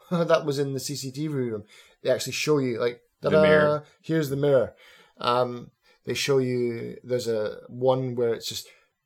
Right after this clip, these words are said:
Speaker 1: C C T V of the geisha combing her hair into a mirror. And there's, there's other rooms, like the, the kids' rooms. The, it's basically a, a listening post or a watching station kind of thing, which is interesting because it's really far down in the mall.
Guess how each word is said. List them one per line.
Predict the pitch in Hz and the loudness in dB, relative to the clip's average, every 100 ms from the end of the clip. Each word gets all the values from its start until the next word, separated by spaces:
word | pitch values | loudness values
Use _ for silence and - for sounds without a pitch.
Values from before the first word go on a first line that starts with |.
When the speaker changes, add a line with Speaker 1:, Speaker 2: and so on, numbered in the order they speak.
| _ - | _ -12
Speaker 1:
C | - 120 | -8 -8
C | - | -10
T | 113 - 110 | -10 -12 -8
V | 113 113 | -6 -4
of | 107 101 - | -6 -8 -12
the | 107 | -10
geisha | 107 107 - 110 - | -8 -8 -8 -10 -12
combing | - 104 104 | -16 -12 -12
her | 104 | -12
hair | 98 104 101 104 | -8 -8 -8 -10
into | 104 101 | -14 -12
a | 101 | -4
mirror. | 131 147 139 _ _ | -2 -2 -4 _ _
And | 113 | -6
there's, | 120 120 - | -4 -4 -6
there's | - 170 160 151 _ _ _ 147 | -2 -2 -2 -10 _ _ _ 2
other | 139 | 2
rooms, | 113 87 98 | 0 -6 -12
like | - 123 _ | -14 -14 _
the, | 127 113 | -8 -8
the | 101 110 | -6 -6
kids' | - 123 104 | -4 -4 -6
rooms. | 110 110 110 104 - | -8 -10 -12 -12 -12
The, | 113 95 50 50 50 50 - - - | -12 -12 -12 -14 -16 -18 -20 -20 -18
it's | - - 143 | -12 -10 4
basically | - 196 160 | 6 6 6
a, | 131 117 123 | 4 4 2
a | |
listening | 127 131 131 113 | 2 0 -4 -6
post | 123 110 98 - | -4 -4 -4 -8
or | 98 107 | -6 -4
a | |
watching | 104 101 101 | -2 -4 -8
station | 98 110 - 113 104 | -8 -10 -10 -12 -12
kind | 104 101 | -10 -10
of | - | -10
thing, | 92 104 _ | -12 -12 _
which | - 175 | -2 0
is | 214 | 2
interesting | 233 208 190 - 170 | 4 4 2 2 0
because | 156 160 135 | 0 0 -2
it's | 131 - | -4 -6
really | 131 165 190 147 | 6 10 10 8
far | - 147 135 | 4 2 4
down | 135 131 | 2 2
in | 123 | 0
the | |
mall. | 120 123 110 98 | -2 -2 -2 -8